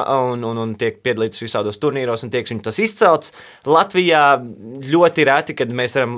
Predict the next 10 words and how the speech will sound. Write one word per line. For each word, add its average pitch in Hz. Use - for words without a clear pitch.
ziņās 127
izlasīt, 120
eh, 113
jā, 135
labi, 120
Brokijs 120
uzvarēja 123
turnīrā, 165
beidzot, 131
ā, 123